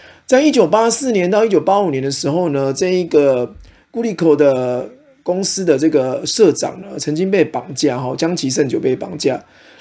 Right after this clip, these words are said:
那时候就，呃，被要求很大的赎金。后来呢，这一个嫌犯呢，除了在，除了绑架跟那个 Glico 的社长来做，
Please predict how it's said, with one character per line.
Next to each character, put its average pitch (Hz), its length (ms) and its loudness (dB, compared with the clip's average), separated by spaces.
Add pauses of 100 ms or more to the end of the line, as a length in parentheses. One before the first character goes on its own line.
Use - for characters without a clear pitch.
那 262 180 4
时 220 140 2
候 202 200 4
就， 175 460 4 (280)
呃， 139 180 -2
被 165 180 4
要 156 180 6
求 131 220 -2
很 127 140 -6
大 131 180 -4
的 123 80 -6
赎 - 220 -14
金。 196 260 -12 (1040)
后 254 140 4
来 190 180 6
呢， 196 520 2 (260)
这 233 260 4
一 240 100 -2
个 190 240 6
嫌 147 300 0
犯 165 280 2
呢， 135 480 -2 (220)
除 175 220 0
了 165 420 4 (1000)
在， 165 500 4 (280)
除 190 120 0
了 208 100 4
绑 151 240 0
架 160 480 0 (600)
跟 185 240 4
那 190 100 0
个 165 140 6
Glico 165 420 2
的 139 120 2
社 160 220 2
长 117 300 -4 (180)
来 135 160 -2
做， 139 520 2